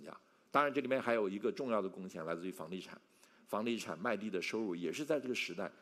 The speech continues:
就不断的起来了。那所以呢，在这个问题上，财税使得惊心动魄，但今天这个事情仍然会不断的发生。我们刚才说到未来的，比如我们要做累进税，要做房产税，要做遗产税，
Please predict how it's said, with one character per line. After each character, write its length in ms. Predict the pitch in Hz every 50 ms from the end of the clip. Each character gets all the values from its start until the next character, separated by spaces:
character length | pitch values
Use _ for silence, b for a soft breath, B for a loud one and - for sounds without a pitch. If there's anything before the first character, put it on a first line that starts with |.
| b b b b
就 100 | - 101
不 140 | 90 - 101
断 160 | 98 98 98
的 80 | 90 87
起 220 | - - - -
来 180 | 73 64 64 67
了。 80 | 73 - b b b b b b b
那 120 | - 139
所 160 | 147 139 175 196
以 40 |
呢， 180 | 202 190 180 165
在 180 | - - 190 180
这 140 | 185 277
个 60 | 262 233
问 100 | 214 190
题 80 | 180
上， 100 | 165 151
财 240 | 135 - - 143 196
税 220 | 214 220 262 226
使 180 | 190 - - 98
得 120 | 95 92
惊 180 | 92 - 151 160
心 220 | 156 185 190 180
动 180 | 170 170 143 123
魄， 220 | 117 143 113 - B B B B B B B B
但 180 | - 185 180 156
今 240 | - - 214 214 220
天 260 | 208 226 208 208 196 - - -
这 120 | - - 170
个 80 | 151
事 120 | 139 - 156
情 220 | 135 143 135 139
仍 140 | 160 180 196
然 180 | 185 147 123
会 160 | 120 131 147 113
不 160 | 98 98 104
断 180 | 131 160 160
的 80 | 131 92
发 160 | - 113 90
生。 240 | 90 - - 85 87 - b b b b b b
我 80 | - 104
们 100 | 117 123
刚 140 | 135 143 143
才 80 | 139
说 160 | 131 - 147
到 100 | 135 127
未 160 | 120 127 139 131
来 160 | 123 117 117
的， 80 | 120
比 140 | 110 98 98
如 120 | 92 101 104
我 80 | 98
们 80 | 87 98
要 140 | 104 101 98
做 200 | - 120 101 90
累 120 | 82 78
进 220 | 76 101 110 104
税， 260 | 101 - 131 98 69 - b b b b b b b
要 200 | 117 123 113 107
做 160 | 101 117 98
房 260 | 92 - 95 87 104
产 220 | 123 - 98 76 71
税， 240 | - 104 90 71 - b b b b b
要 180 | - 131 135 123
做 300 | 113 - 143 127 107 82
遗 240 | - 98 95 95 127
产 280 | - - - 90 76
税， 240 | - - - 87 -